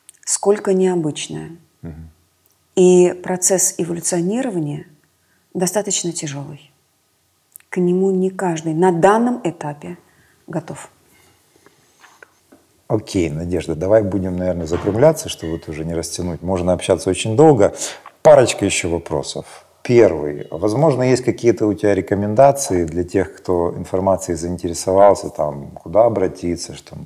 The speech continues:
Speaker 2: или, может, э, как-, какой там настрой, э, на информацию. В общем, какие-то рекомендации, если у тебя есть, пожалуйста, их выдай. Ну,
Speaker 1: Или освободить свою чашу, там, да?
Speaker 2: ну, типа того, да. Вот, может, э,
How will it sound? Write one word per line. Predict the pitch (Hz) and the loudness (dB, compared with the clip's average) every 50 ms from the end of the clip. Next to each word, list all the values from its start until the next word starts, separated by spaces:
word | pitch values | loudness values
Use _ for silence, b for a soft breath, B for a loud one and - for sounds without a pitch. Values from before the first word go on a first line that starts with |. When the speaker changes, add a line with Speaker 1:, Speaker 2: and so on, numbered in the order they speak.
| - - - 85 - - - | -16 -14 -14 -14 -12 -10 -8
Speaker 2:
или, | - 85 82 78 | -6 -6 -6 -6
может, | 82 82 82 80 82 - - - - | -6 -8 -8 -8 -10 -14 -10 -6 -4
э, | 82 82 80 80 78 78 76 76 | -2 -2 -2 -2 -2 -4 -4 -6
как-, | - - 87 - - - - | -6 -8 -10 -10 -10 -14 -16
какой | 82 - - 104 92 | -10 -4 -2 -2 -2
там | 92 - 82 | -2 -2 -2
настрой, | 85 95 - - - - 85 90 95 92 - B B B B B B B - | -2 -4 -4 -4 0 2 4 4 4 4 2 B B B B B B B -10
э, | 104 90 87 | -6 -6 -4
на | 85 85 85 85 85 85 82 82 82 82 80 80 78 80 82 | -4 -2 0 0 2 2 2 2 0 0 -2 -2 -4 -4 -4
информацию. | 82 80 - - 82 82 82 78 78 - 117 | -6 -6 -4 -4 -2 0 0 0 0 0 -2
В | 104 | -2
общем, | - - 110 95 | -2 -4 -6 -6
какие-то | - - 95 - - 139 139 - - 110 | -6 -6 -6 -4 0 0 2 2 2 2
рекомендации, | 104 95 - 107 107 110 110 101 101 92 82 - - - 85 | 0 2 0 0 0 0 2 4 4 4 4 4 -2 -8 -10
если | 82 - - 87 | -10 -8 -8 -8
у | 87 85 | -8 -8
тебя | - 101 104 | -6 -4 -2
есть, | 113 139 165 180 165 - - - | 0 2 0 0 -2 -4 -10 -10
пожалуйста, | - 95 85 90 87 85 76 - - - - 78 | -6 -2 2 4 4 2 2 -2 -8 -10 -10 -10
их | 76 - - | -10 -10 -8
выдай. | 82 82 78 71 - - B B B B B B B - | -6 -6 -6 -6 -8 -12 B B B B B B B 4
Ну, | 196 190 | 6 8
Speaker 1:
Или | 185 | 8
освободить | 180 175 185 180 175 180 190 196 233 226 | 8 6 6 4 6 6 4 4 4 2
свою | - 180 180 175 170 | 2 2 2 2 2
чашу, | - - 190 202 208 190 170 - - 160 | 2 4 4 4 4 4 0 -2 -4 -6
там, | - 160 156 160 | -6 -4 -4 -4
да? | 185 214 | -4 -4
Speaker 2:
ну, | - 202 | -4 -4
типа | - 131 113 - | -4 -4 -6 -2
того, | - 117 104 90 82 78 | 0 0 2 2 0 0
да. | 76 80 76 71 | -2 -2 -4 -4
Вот, | 71 71 71 - | -6 -8 -12 -12
может, | 78 76 73 73 73 - - - - | -14 -12 -12 -14 -16 -18 -20 -20 -18
э, | - - - 80 78 82 | -16 -14 -14 -12 -10 -6